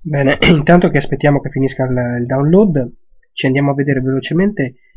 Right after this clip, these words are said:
il manuale che è online, che è sul sito aspnuke punto it slash manuale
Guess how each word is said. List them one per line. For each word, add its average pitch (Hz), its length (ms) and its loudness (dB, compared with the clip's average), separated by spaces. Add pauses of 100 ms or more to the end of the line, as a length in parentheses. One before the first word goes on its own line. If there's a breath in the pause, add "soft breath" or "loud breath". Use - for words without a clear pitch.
il 127 380 -2
manuale 139 320 0
che 139 140 -6
è 127 60 -4
online, 131 460 -4 (220)
che 120 180 -4
è 120 40 -6
sul 123 200 -12
sito - 320 -6
aspnuke - 440 -6
punto 131 240 -4
it 135 420 -4
slash 123 300 -4
manuale 127 640 -2